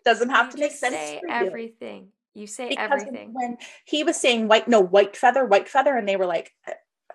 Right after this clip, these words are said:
Speaker 1: like, I
Speaker 2: Yes,
Speaker 1: could have
Speaker 2: yes,
Speaker 1: lost my
Speaker 2: yes.
Speaker 1: confidence in that moment and been like, "Okay, like, I don't know what I'm doing," right? Like,
Speaker 2: Yeah,
Speaker 1: this is
Speaker 2: yeah.
Speaker 1: not the right thing.
Speaker 2: No,
Speaker 1: But
Speaker 2: exactly.
Speaker 1: it, he, but we have to trust the spirit communicator.
Speaker 2: Yes, it's like,
Speaker 1: Yeah.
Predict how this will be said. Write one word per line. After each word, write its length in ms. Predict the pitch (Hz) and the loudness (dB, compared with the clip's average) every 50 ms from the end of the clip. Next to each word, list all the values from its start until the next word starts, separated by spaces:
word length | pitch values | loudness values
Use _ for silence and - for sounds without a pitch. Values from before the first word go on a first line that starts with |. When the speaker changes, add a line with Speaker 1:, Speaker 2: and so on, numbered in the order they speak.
| _ _ _ _ _ _ - 226 | _ _ _ _ _ _ -2 2
Speaker 1:
like, 160 | 226 233 233 - | 4 4 4 4
I 120 | - 240 262 | 4 4 4
Speaker 2:
Yes, 0 | |
Speaker 1:
could 180 | 262 - 294 269 | 2 0 0 0
have 120 | 262 226 208 | 0 4 6
Speaker 2:
yes, 0 | |
Speaker 1:
lost 320 | 196 202 226 226 - - | 6 6 6 4 2 2
my 100 | 214 214 | 2 2
Speaker 2:
yes. 20 | |
Speaker 1:
confidence 560 | - - - 180 180 - - 220 262 262 254 277 | 2 -2 -6 -6 -6 -6 -4 -4 -2 -2 -2 -2
in 80 | 254 | 2
that 160 | 285 269 240 | 2 2 2
moment 220 | 247 254 262 262 196 | 2 0 -2 -4 -6
and 60 | 208 | -4
been 100 | 190 190 180 | -6 -4 -4
like, 160 | 165 - - - | -4 -6 -4 -4
"Okay, 260 | 190 185 - 165 160 156 | -4 -4 -4 -4 -4 -2
like, 140 | 165 - - - | -2 -2 0 2
I 100 | 175 190 | 2 2
don't 120 | 190 190 | 2 0
know 80 | 185 170 | -4 -6
what 120 | 165 165 165 | -8 -8 -10
I'm 100 | 160 151 | -10 -10
doing," 300 | - - - - - - - | -10 -10 -10 -10 -12 -12 -6
right? 240 | - 165 175 233 370 | -2 0 2 4 4
Like, 200 | 392 320 - 392 | 4 4 4 2
Speaker 2:
Yeah, 220 | 359 320 269 277 - - 254 | 0 -2 -6 -10 -14 -4 0
Speaker 1:
this 160 | 320 359 403 | 2 4 4
is 60 | 381 311 | 4 0
Speaker 2:
yeah. 60 | 247 240 - 233 - - - | -2 -10 -12 -12 -6 0 0
Speaker 1:
not 120 | 254 247 | 0 2
the 80 | 240 220 | 4 4
right 180 | 202 180 226 - | 4 4 2 2
thing. 340 | - 285 277 185 135 - _ _ _ _ _ _ _ _ _ _ _ - | 2 2 2 2 0 -6 _ _ _ _ _ _ _ _ _ _ _ -8
Speaker 2:
No, 160 | 320 349 339 | -4 0 4
Speaker 1:
But 100 | 240 220 | 4 4
Speaker 2:
exactly. 920 | 254 - 233 - 262 240 233 277 311 - _ 285 247 220 185 190 208 _ _ _ - 247 | 4 2 -6 -6 -4 -2 -2 -2 -4 -6 _ -18 -18 -16 -18 -18 -20 _ _ _ -4 -4
Speaker 1:
it, 100 | 247 - - - - - | -4 -4 -6 -18 -12 -10
he, 140 | 240 - - 214 | -10 -10 -6 0
but 160 | 214 226 - | 0 2 2
we 60 | 240 | 2
have 320 | 233 - 247 240 233 233 233 | 0 2 2 2 2 2 0
to 80 | 233 | -8
trust 360 | - - - 240 220 - - - | -10 -8 -6 -6 -6 -6 -8 -8
the 60 | 196 | -8
spirit 320 | - - 196 185 - - - | -6 -2 -2 -2 -2 -4 -14
communicator. 640 | - 170 160 156 165 - 170 165 - - - - - _ _ _ _ _ _ _ - | -14 -12 -10 -10 -10 -10 -10 -10 -10 -10 -12 -14 -18 _ _ _ _ _ _ _ -4
Speaker 2:
Yes, 320 | 311 349 330 330 - - _ | -2 0 0 -2 -4 -12 _
it's 200 | - 294 - - | -10 -10 -10 -8
like, 280 | 277 269 277 285 277 - | -6 -4 -4 -6 -6 -10
Speaker 1:
Yeah. 140 | 175 - | -16 -16